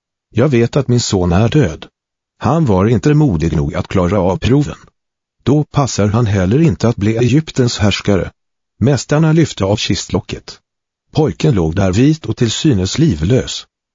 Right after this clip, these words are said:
Toim lyssnade på hans hjärta och upprepade att sonen var död. Jorin var säker på att han levde och var i kamma. Men när Sukta skulle ta pojkens puls, knuffade Toim undan honom och klappade i händerna.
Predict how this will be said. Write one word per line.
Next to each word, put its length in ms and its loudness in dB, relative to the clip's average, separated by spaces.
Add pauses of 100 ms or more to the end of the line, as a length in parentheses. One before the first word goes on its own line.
(260)
Toim 320 0
lyssnade 440 0
på 240 0
hans 240 -2
hjärta 360 -2
och 200 -2
upprepade 520 -2
att 100 -2
sonen 420 -2
var 180 0
död. 360 -2 (520)
Jorin 480 0
var 80 0
säker 440 0
på 180 0
att 100 -2
han 120 2
levde 320 0
och 120 0
var 120 -4
i 60 -4
kamma. 360 0 (560)
Men 200 2
när 220 2
Sukta 640 -2 (160)
skulle 300 -2
ta 260 -2
pojkens 600 -2
puls, 480 -4 (540)
knuffade 440 0
Toim 400 2
undan 320 2
honom 300 2
och 120 -4
klappade 420 0
i 80 2
händerna. 560 0